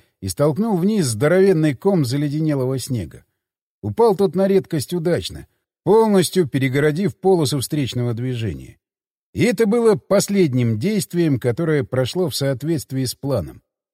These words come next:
Нет, на меня не натолкнулись патрульные, портал не вышел из строя из-за повышенного магического фона,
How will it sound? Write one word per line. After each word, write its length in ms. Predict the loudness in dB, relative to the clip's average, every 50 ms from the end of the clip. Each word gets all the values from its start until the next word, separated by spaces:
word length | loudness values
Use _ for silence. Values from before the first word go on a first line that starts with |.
| _ _ _ _ _ _ -6
Нет, 440 | -4 -2 0 0 0 -2 -4 _ _ -12
на 80 | -6 -2
меня 320 | 0 0 0 0 0 0
не 120 | 2 2 4
натолкнулись 680 | 4 2 2 2 2 0 0 -2 -2 0 0 -2 -2 -4
патрульные, 800 | -2 -4 -4 -2 0 0 0 0 0 0 0 2 2 0 0
портал 480 | -2 0 -2 -2 0 -2 -2 0 0 2
не 120 | 2 0
вышел 380 | 0 -2 -2 -4 -2 -4 -2 -2
из 100 | -2 -4
строя 500 | -4 -4 0 2 4 4 4 4 2 0
из-за 220 | -2 -2 -2 -4
повышенного 560 | -2 -2 -2 -2 -2 -4 -2 -2 -2 0 0
магического 680 | 2 0 0 -2 -2 -6 -6 -8 -10 -8 -6 -4 -4 -4
фона, 400 | -4 -4 -4 -2 -2 -2 -4 -4